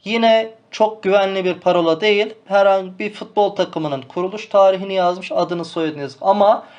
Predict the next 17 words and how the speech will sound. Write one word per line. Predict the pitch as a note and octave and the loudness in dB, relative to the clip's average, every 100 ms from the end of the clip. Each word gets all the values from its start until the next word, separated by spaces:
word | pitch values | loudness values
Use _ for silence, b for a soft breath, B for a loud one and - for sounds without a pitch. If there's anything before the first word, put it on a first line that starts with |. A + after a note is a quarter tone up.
| B B - | B B -4
D | F#3 G#3 | 0 0
şıkkını | - G#3+ - G#3 G3+ | -2 -6 -4 -4 -2
görüyorsunuz. | G#3+ A#3 A3 - F#3+ A#3+ - - - | -2 -2 -6 -6 -6 -6 -10 -18 -2
Maşallah. | F#3+ F#3 - D#3+ D#3 G3 - | 0 0 0 0 2 0 -2
<laughs> | - D3 - - _ _ B B B B _ - | -8 -12 -14 -20 _ _ B B B B _ -8
E, | C#3+ C#3 C#3 C#3 C#3+ | -4 -2 -2 -6 -6
özel | D#3+ D#3 F#3+ F#3+ | -4 4 4 4
karakterler | G3 G3 F#3+ - G3 G3+ G3 G3 | 2 2 2 2 2 4 2 2
kullanmış. | G3 G3 F#3+ G3 G3+ F#3+ - _ _ - - | -2 2 2 0 -6 -8 -12 _ _ -20 -20
Harf | - D3 E3+ - - | -4 2 2 0 -14
kullanmış. | G#3+ G#3 G#3 G#3 G3+ G#3 G3+ - _ - | -12 2 2 2 -2 -6 -6 -10 _ -4
Rakam | C3+ C#3 E3+ F3+ G#3 | 0 0 2 0 -2
kullanmış. | - G#3 G#3 G3+ G3+ G#3 - - | -8 0 0 0 -4 -6 -8 -4
Yani | D#3+ E3 | 0 0
istenen | F3 - F3 E3 F3+ | -2 -8 -8 -8 -8
bir | G#3+ | -6
de, | G#3 | -6